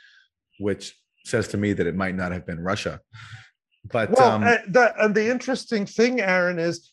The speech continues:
Speaker 2: because after the killing of Shireen Abu Akleh, I went back and, and looked at what happened with Brent Renaud. You know, the sort of the mainstream name brand,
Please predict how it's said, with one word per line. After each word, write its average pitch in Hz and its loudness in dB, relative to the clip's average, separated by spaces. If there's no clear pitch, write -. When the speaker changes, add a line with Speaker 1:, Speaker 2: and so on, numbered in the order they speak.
Speaker 2:
because 180 -2
after 202 0
the 165 -10
killing 208 -4
of 180 -6
Shireen 175 -4
Abu 165 -2
Akleh, 170 0
I 156 2
went 165 -2
back 170 2
and, 143 -4
and 147 0
looked 208 0
at 151 -4
what 143 -2
happened 147 -2
with 135 -4
Brent 165 2
Renaud. 147 0
You 190 2
know, 196 4
the 180 -4
sort 185 -10
of 170 -10
the 170 -2
mainstream 190 -2
name 180 0
brand, 165 0